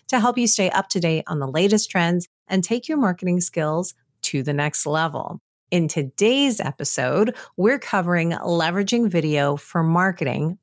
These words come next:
with John Mowat. He is a true expert in the world of content marketing and video with over two decades of experience. He has written two fantastic books on video marketing and is the managing director of the renowned video marketing agency,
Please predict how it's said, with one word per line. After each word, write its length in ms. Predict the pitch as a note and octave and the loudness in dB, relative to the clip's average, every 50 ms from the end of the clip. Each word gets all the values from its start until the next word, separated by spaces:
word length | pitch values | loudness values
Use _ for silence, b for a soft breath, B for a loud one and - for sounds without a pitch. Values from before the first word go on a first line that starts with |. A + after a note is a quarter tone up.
| _ | _
with 200 | E3 F3 F3 - - | -4 -4 -4 -4 -6
John 500 | - E3 D3 C3+ C3+ C3+ C#3 C#3 C#3+ C#3+ - | -4 -4 -2 -2 -2 -2 -2 -4 -6 -6 -6
Mowat. 600 | D3+ D3+ D#3+ D#3+ D3+ C#3 - - - - - - _ _ _ _ | -4 -2 0 0 0 -2 -4 -6 -14 -20 -20 -20 _ _ _ _
He 160 | - A3 A3 G#3 | 0 2 4 4
is 120 | F#3+ G#3 - | 2 2 0
a 80 | G#3 | -2
true 500 | - - - - - - C#4 C4+ C4+ C4 - - | -2 -2 -4 -6 -2 0 2 2 2 0 0 -4
expert 340 | F3+ - - - - - - | -4 -4 -4 -4 -6 -4 -4
in 60 | E3 | -2
the 80 | D#3 D3 | -2 0
world 220 | D3+ D3+ D3 D3 | -2 -2 -4 -4
of 80 | C#3+ - | -6 -6
content 320 | - D3 D3+ - D#3 - | -4 -4 -2 -4 -4 -4
marketing 420 | - D3+ D3 - E3+ E3 D#3+ - | -4 -4 -4 -2 -2 -2 -2 -2
and 260 | - D3+ D3+ F#3 A3 G3+ | -2 -2 0 0 2 2
video 440 | F#3 C#3+ C#3 C3+ C#3 F#3 A#3 A#3+ - _ _ _ _ - | 2 2 2 2 2 2 0 -2 -4 _ _ _ _ -2
with 380 | F3+ F3+ G3 F#3 F3+ F3 - - - | 2 2 4 4 2 0 -2 -2 -2
over 200 | F3 E3+ E3+ F3 | 0 0 0 0
two 480 | E3 - - - - D4 D4+ D4+ B3+ | 0 -2 0 0 2 4 4 2 2
decades 460 | G#3+ A3+ A3 A#3 A3 - D#3+ D3 C3 - | 2 0 0 0 0 -2 -2 -2 -2 -4
of 80 | - | -6
experience. 800 | - - - - - - G2 - - - - - - - - - _ _ _ | -6 -6 -6 -4 -4 -6 -6 -6 -8 -10 -10 -12 -12 -14 -14 -14 _ _ _
He 240 | - - A3 G#3+ G#3 | -4 0 2 4 4
has 320 | F3 F#3+ F3+ E3+ E3 D#3 - | 4 2 2 0 -2 -2 -4
written 320 | E3+ - - D#3+ D3 D3 _ | -6 -4 -4 -4 -6 -6 _
two 260 | - - - D3 D3+ | -12 -8 -6 -6 -6
fantastic 800 | E3 - - G#3+ A3 A#3 A3+ A#3 A#3 A#3+ A#3 - - - - - | -4 -2 0 0 0 0 0 0 0 0 0 0 -2 -4 -2 0
books 320 | A#3 A#3 A#3+ - - - - - | 0 0 0 -2 -4 -6 -4 -2
on 320 | F3+ F3 E3 D#3+ D#3+ D3+ | 0 0 2 2 0 0
video 240 | D#3 D#3+ D3+ D#3 D3+ | 0 0 0 0 2
marketing 540 | D3+ D3 C#3 D3 - - E3 F3 F#3 G#3 G#3+ | 2 0 0 -2 -2 0 0 2 2 2 2
and 220 | - F#3+ E3+ E3+ | 0 0 2 2
is 180 | F3 F3 E3 - | 2 2 2 2
the 100 | F#3 F3 | 2 2
managing 720 | F3 E3+ E3 D#3+ D3+ D#3+ F3+ G3 G3+ G3 - A3 A3+ A3 | 4 4 2 2 0 0 0 0 0 0 2 2 2 2
director 520 | G#3+ A3 G3+ F#3+ D#3 D#3 - - E3 E3 D#3+ | 2 0 0 0 -2 -2 -2 -2 0 0 0
of 140 | D3+ D3 C#3+ | 0 -2 -4
the 80 | E3 | -2
renowned 560 | C#3+ D#3 D#3+ D3+ D3+ D3 C#3+ D3+ E3+ F#3 F3 G3+ - | -2 0 0 0 0 0 0 0 0 0 0 -2 -2
video 320 | E3+ D3 E3 E3 D#3+ D#3 | -2 0 0 2 2 2
marketing 400 | D3+ C#3+ C#3+ C#3 - D3 D3+ D3 | 2 0 -2 -2 -2 -4 -4 -2
agency, 720 | - - E3 E3 D#3 E3+ E3+ E3 - - E3 D#3+ D#3+ F3 | -2 0 0 0 0 0 -2 -2 -2 -4 -4 -2 -2 -4